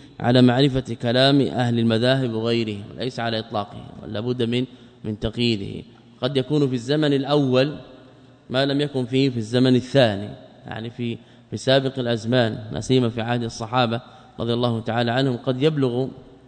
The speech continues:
النص الصحابي ولا يبلغه قول آخر، حينئذ يعمل به. أما إذا ثم كانت أقوال مذكورة في كتب أهل العلم فلا بد من الرجوع إليها ومعرفة ماذا؟ الموافق والمخالف للنص، ومعرفة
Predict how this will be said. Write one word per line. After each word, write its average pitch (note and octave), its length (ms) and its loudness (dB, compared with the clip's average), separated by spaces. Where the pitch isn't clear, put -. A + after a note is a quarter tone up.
النص C3+ 380 6
الصحابي B2 640 -2
ولا D#3 220 0
يبلغه D3 500 2
قول C3+ 340 4
آخر، B2 400 0
حينئذ D#3 340 0
يعمل C3+ 360 -2
به. G#2 240 -8
أما A2 200 0
إذا A#2+ 340 2
ثم C3 320 0
كانت B2 380 -2
أقوال A2+ 540 0
مذكورة A2+ 400 0
في A#2+ 180 2
كتب B2 300 0
أهل A2+ 80 2
العلم A#2+ 300 4
فلا A2+ 140 0
بد C3+ 220 2
من B2 100 4
الرجوع A#2 380 2
إليها A#2 340 2
ومعرفة A#2 480 0
ماذا؟ A2+ 360 2
الموافق A#2 600 2
والمخالف A2+ 560 0
للنص، A2 460 -4
ومعرفة A#2 380 -8